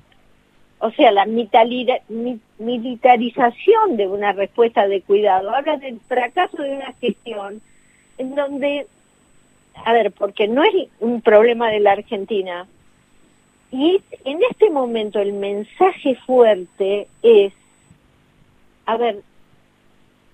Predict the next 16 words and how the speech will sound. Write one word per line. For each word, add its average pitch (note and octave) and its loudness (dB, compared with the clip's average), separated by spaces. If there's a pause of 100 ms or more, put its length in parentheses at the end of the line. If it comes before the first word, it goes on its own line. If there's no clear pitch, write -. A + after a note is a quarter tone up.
(140)
todos D4 0
y A#3+ -10
todas D4 -2
queremos G#3+ -2
pasarla G#3+ 0
con G3+ -8
nuestra G#3+ -6
familia, G#3+ 0
queremos E4+ 0
hacer D4+ -2
de D#4 2
cuenta E4 0 (400)
que D4 2
no D#4 2
pasa F4 0
nada. G3+ -6